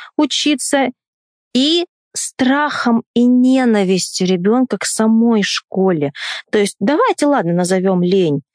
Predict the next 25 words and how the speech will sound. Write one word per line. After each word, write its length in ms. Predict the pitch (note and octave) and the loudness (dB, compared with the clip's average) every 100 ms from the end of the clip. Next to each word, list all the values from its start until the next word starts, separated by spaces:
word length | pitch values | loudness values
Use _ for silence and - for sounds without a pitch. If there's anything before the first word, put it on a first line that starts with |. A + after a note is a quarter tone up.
| - - | -20 -6
незамотивированность. 1500 | G#3 G3 G3+ G3+ - F#3+ G#3 G#3+ G3 F3 E3 D#3+ E3+ - - _ _ _ | -2 0 0 0 0 0 2 2 0 0 0 -2 -4 -8 -16 _ _ _
Хорошо, 480 | - A#3+ A#3+ - F3 - - | -4 -2 -2 -2 -2 -4 -2
но 140 | A3 | 0
где 200 | A3+ E4 | 2 0
вот 120 | C#4 | 0
эта 120 | A#3 G#3+ | 0 0
вот 160 | G#3 | 0
грань 360 | G#3 A3 G3 F#3 | 0 0 0 0
между 340 | F#3+ F#3+ G3 F#3+ | 0 0 -2 -2
тем, 280 | - G3 | -2 -2
что 200 | F#3+ - | -2 -2
он 160 | F#3+ F#3 | -2 -2
просто 520 | G#3 G#3 F#3+ - F3+ - | 0 0 0 -4 -8 -6
там 220 | - - - - - B3 | -8 -8 -10 -12 -12 -10
не 340 | A#3+ C4 D4 | -4 -2 0
хочет 440 | D4+ E4+ E4+ - D#4+ - D#4 | 0 0 -2 -2 -8 -6 -6
учиться, 680 | D#4 - E4+ - - D#4 D#4 | -4 -2 -4 -4 -6 -6 -4
хочет 360 | - D4+ - C#4+ | -2 -4 -2 -2
гулять, 500 | A#3+ C#4+ D4 D4+ D4 - | 0 2 2 2 -2 -2
играть, 480 | C#4+ B3 C#4 C#4+ C#4+ - - | 0 2 2 0 -2 -6 -2
и, 360 | A3+ A3+ G#3+ - | 2 2 0 0
извините, 480 | G#3 F#3+ F#3 F3+ B3+ | 0 2 0 0 -2
пожалуйста, 600 | C4+ A3+ F3+ E3+ G3+ G#3+ | -2 0 0 -2 -2 -2
уже 460 | G3 F3 G3 G3 F#3+ | -2 0 0 0 0
такие, 400 | G3+ G3 G3 F3 | -4 -2 0 0